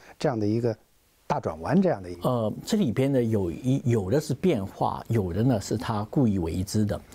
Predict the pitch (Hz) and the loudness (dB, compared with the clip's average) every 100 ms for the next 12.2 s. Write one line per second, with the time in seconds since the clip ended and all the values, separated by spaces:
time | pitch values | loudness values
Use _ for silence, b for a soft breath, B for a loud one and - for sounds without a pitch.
0 | B B B - 120 139 147 139 - 156 | B B B -2 2 2 2 0 0 0
1 | 113 - 175 160 87 107 - 135 - 185 | 0 -2 -2 -2 0 -2 -2 -4 0 2
2 | 151 107 101 - 120 117 98 95 156 95 | 2 0 -2 0 2 2 2 -2 -2 0
3 | 90 - - - - - - - - 127 | -2 -6 -8 -8 -12 -20 -20 -12 0 2
4 | 127 92 104 110 90 - - 107 92 110 | 2 0 -2 -2 -4 -2 -2 0 0 2
5 | 117 110 - - 98 - 80 95 82 80 | 2 0 -4 -6 -4 -4 -6 -4 -4 -4
6 | - 82 - 104 - 113 - 101 92 - | -4 -6 -4 -4 -2 -2 -2 -2 -4 -4
7 | - - 131 107 - 87 - 113 107 - | -4 -2 -4 -4 -6 -8 -2 0 0 -2
8 | B B B B - 113 - 90 95 92 | B B B B -4 -2 -2 -2 -2 0
9 | 127 - 117 117 95 110 104 95 - 120 | 0 -2 -2 -2 0 2 2 0 0 0
10 | 120 - - - 104 123 - - - 151 | 0 -2 -8 -2 -2 -2 -4 -8 -2 -2
11 | 87 104 87 95 92 92 104 104 110 104 | -2 -4 -4 -4 -4 -2 0 0 0 -4
12 | 76 | -4